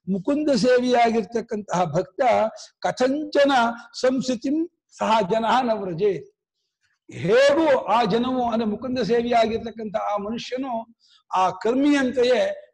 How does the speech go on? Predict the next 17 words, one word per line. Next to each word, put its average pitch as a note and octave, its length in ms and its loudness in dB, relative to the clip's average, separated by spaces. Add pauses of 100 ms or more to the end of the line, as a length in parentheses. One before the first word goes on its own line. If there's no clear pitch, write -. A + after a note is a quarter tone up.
ಹೇಗೂ A#3 480 0
ಸಂಸಾರವನ್ನು G3 640 -4
ಮತ್ತೆ F3+ 220 -14
ಹೊಂದೋದಿಲ್ಲ, F3+ 520 -8
ಪಡ್ಕೊಳ್ಳವನು. C4+ 840 -2 (260)
ಇದೇ A#3+ 260 2
ಲಾಸ್ಟ್ A3 240 0
ಜನ್ಮ. A#3+ 220 -2 (480)
ಮುಕುಂದ C4 380 0
ಪಾದ A#3+ 480 2
ಚರಣಾರವಿಂದದಲ್ಲಿ B3+ 1500 2
ಮುಳುಗಿದ, B3 300 0 (560)
ಮುಕುಂದ B3+ 280 -2
ಪಾದವನ್ನು B3+ 480 2
ಹಿಡ್ಕೊಂಡ D4 500 2
ಅಂತಾದ್ರೆ G#3+ 720 0 (420)
ಗೆದ್ದವ, F#3 440 -2